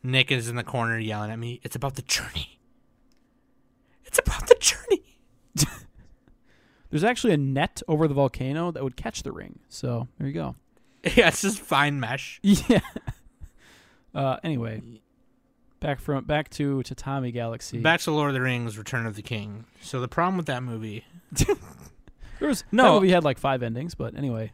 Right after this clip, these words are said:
Speaker 2: <laughs>
Speaker 1: Yeah. <laughs> No, but, like, I don't know. And, and, and talking to you about it makes me feel a little better, to be honest. But I, oh man, I don't know. What do I rate this show then? I don't fucking know.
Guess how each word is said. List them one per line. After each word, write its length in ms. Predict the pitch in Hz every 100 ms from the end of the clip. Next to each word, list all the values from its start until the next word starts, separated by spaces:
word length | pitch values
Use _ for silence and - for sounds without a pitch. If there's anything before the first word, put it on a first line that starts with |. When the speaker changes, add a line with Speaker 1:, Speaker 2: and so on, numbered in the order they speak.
| _
Speaker 2:
<laughs> 800 | 156 - - - - - - -
Speaker 1:
Yeah. 180 | 196 190 - 202 453 440
<laughs> 380 | 381 370 349 349 - - - - -
No, 180 | 208
but, 120 | 180 185
like, 360 | 185 175 - _ _ _ _ _ -
I 200 | 156 165
don't 100 | 170
know. 260 | 123 104 -
And, 380 | 160 160 160 160 -
and, 200 | 175 165
and 240 | - 170 147
talking 380 | 185 208 214 170
to 60 |
you 160 | 151 147
about 260 | 117 113
it 140 | 110 107
makes 200 | 123 -
me 100 | 120
feel 200 | 123 110
a 20 |
little 140 | 107 101
better, 220 | 104 107
to 80 | 120
be 80 | 127
honest. 360 | 127 143 -
But 160 | 101 87 _ _ - _ _ _ -
I, 220 | 151 156 - _ _ _ _ _ _ _ _ _ _ _ _ _
oh 240 | - 117 113
man, 300 | 117 123 151
I 20 |
don't 140 | 123
know. 240 | 107 95 98 _ _ _ _ _
What 140 | 135 165
do 60 |
I 60 | 180
rate 220 | 143 135
this 140 | 131 117
show 260 | - 110 107
then? 160 | 98
I 60 | 107
don't 140 | 110 107
fucking 340 | - - 110
know. 220 | 104 104